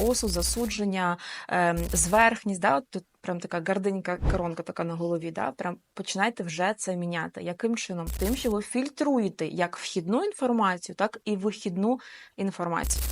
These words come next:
Наступний пункт. Так як двадцять п'ятий рік це про відлюдкуватість та про самотність, то рекомендую вам спланувати час на усамітнення. Прекрасно для цього підійде медитація.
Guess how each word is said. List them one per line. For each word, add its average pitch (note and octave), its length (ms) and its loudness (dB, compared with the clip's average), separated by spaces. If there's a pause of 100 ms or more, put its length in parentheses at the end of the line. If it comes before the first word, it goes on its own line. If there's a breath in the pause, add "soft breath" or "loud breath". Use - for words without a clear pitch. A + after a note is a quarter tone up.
(120)
Наступний B3 540 2
пункт. - 440 -8 (280 loud breath)
Так C4 200 4
як G#3+ 80 -2
двадцять A3 320 4
п'ятий G#3+ 300 0
рік F3 260 -2
це F#3 180 0
про F3+ 360 0
відлюдкуватість G3 1120 -2
та G3 120 -4
про G3 580 -2
самотність, F#3+ 1120 -4 (100)
то G3 100 6
рекомендую G#3+ 640 0
вам F#3 460 -2 (140)
спланувати A#3 960 -2 (320)
час F3+ 580 -6 (160)
на F3+ 280 -4 (120)
усамітнення. F#3+ 880 -2
Прекрасно B3 520 4
для G#3 100 4
цього G3+ 280 0
підійде F#3 680 2
медитація. C#4 1000 2